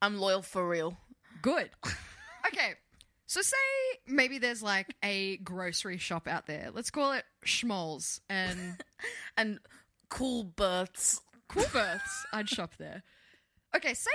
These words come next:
Speaker 2: if these grocery shops had loyalty cards.
Speaker 1: Yep.
Speaker 2: and say they promise you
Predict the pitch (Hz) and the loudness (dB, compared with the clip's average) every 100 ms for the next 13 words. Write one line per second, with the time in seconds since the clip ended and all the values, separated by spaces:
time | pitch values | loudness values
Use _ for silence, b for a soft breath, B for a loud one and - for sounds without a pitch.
0 | 605 - 302 311 262 214 214 - 233 - | 0 -4 -4 -2 -2 -2 -2 -2 -6 -4
1 | 190 - - - 190 185 180 185 - _ | -6 -6 -10 -2 0 0 -2 -6 -16 _
2 | _ _ _ _ 196 202 185 170 185 - | _ _ _ _ -6 -4 -4 -6 -10 -10
3 | 156 - - - - _ - 175 165 - | -10 -12 -10 -10 -10 _ -8 -4 -4 -6
4 | - 247 - 330 392 381 - 240 254 - | -6 -2 2 0 0 -4 -2 -2 0 -4
5 | - 208 165 | -6 -6 -6